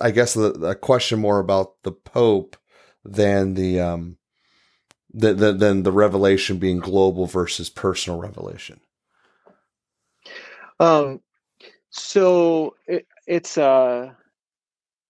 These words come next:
Speaker 2: you know, it's, it's always tempting to think of these things in kind of mechanical terms, um,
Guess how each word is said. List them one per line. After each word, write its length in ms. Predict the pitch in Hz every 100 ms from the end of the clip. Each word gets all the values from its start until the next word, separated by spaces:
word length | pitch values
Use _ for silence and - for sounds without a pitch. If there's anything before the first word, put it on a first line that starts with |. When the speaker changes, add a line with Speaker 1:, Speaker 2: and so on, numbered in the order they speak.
| _ _
Speaker 2:
you 80 | 180
know, 140 | 156
it's, 120 | 147 180 -
it's 200 | 156 147
always 380 | 170 175 151 -
tempting 560 | - 165 156 147 131 120
to 160 | 131
think 260 | - 160 143
of 100 | 117
these 220 | 127 113
things 320 | 135 123 110
in 80 | 113
kind 260 | - 120 113
of 120 | 107
mechanical 600 | 104 - 123 123 117 107
terms, 580 | - 123 110 98 - - _ - - _ 127
um, 560 | 123 120 110 101 -